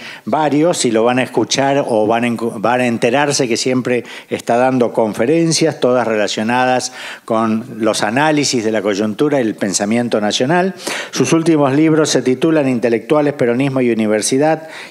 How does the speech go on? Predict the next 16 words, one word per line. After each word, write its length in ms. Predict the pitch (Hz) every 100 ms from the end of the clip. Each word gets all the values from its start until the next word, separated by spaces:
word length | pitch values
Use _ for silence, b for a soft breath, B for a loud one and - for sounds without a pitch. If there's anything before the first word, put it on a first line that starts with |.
| -
y 100 | 110
Estudios 580 | - 139 139 135 135
sobre 400 | 131 123 117 117
el 100 | 107
Brasil 600 | 101 104 98 139 139 143 B B B -
de 180 | 104
Punto 400 | 104 120 113 120
Encuentro. 680 | 104 98 98 80 71 67 80 - B B B B B -
Los 200 | 120 123
dos, 680 | 151 170 - - - - _ 170 143
eh, 240 | 107 127 - - _
no 240 | 104 123 131
podía 640 | 113 120 123 120 107 85
dejar 500 | 101 95 - 123 120
de 320 | 110 117 123 113
mencionarlo, 1080 | 110 104 101 110 110 135 143 147 151 156